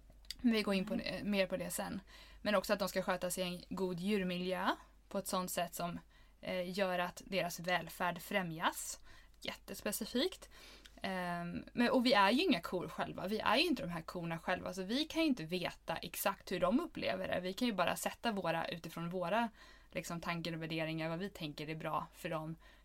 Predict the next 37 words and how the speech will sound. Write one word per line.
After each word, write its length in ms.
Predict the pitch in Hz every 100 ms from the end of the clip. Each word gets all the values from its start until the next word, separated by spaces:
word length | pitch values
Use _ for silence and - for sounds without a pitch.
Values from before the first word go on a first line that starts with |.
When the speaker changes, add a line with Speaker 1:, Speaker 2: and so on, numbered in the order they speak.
| -
Speaker 1:
utifrån 640 | 208 185 180 180 175 165 170 -
det 140 | 175
perspektivet 500 | - 170 175 165 165
att 160 | 160 156
vi 80 | 165
vill 280 | 170 160 160
utnyttja 520 | 170 160 214 - - -
dem. 120 | -
Liksom. 300 | - - -
För 100 | 233
Speaker 2:
Mm. 160 | 214 196
Speaker 1:
att 60 | 202 -
fokuset 420 | - 226 233 208 175
är 120 | 170
ju 60 |
alltid, 320 | 175 165 175 185
vi, 180 | 190 220
vi 240 | 202 220
ska 340 | 202 - 240 202
utnyttja 540 | 196 - 240 - 175
de 100 | 160
här 80 | 156
djuren. 500 | 160 160 160 170 180 - - - -
Sen 220 | - 185
får 100 | 180
vi 40 |
väl 160 | 175 175
göra 180 | 170 170
det 80 |
på 120 | 165 165
ett 80 |
så 80 | 165
bra 220 | 165 165
sätt 180 | 160 175
som 140 | - 190
möjligt. 340 | 175 170 170
Typ. 200 | - -